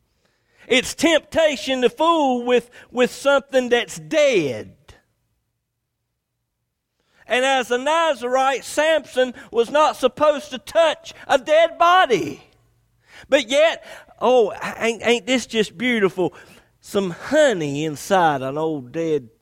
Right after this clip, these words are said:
lion carcass. Don't that just bless you?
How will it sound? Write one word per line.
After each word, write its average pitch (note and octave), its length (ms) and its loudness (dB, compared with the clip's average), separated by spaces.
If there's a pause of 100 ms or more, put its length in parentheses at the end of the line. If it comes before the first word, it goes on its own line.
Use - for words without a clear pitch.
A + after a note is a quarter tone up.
(160)
lion C3 500 -6
carcass. - 800 -8 (800)
Don't E3 220 -2
that F#3 180 4
just F#3 240 -2
bless G#3 460 -2
you? A3+ 100 -12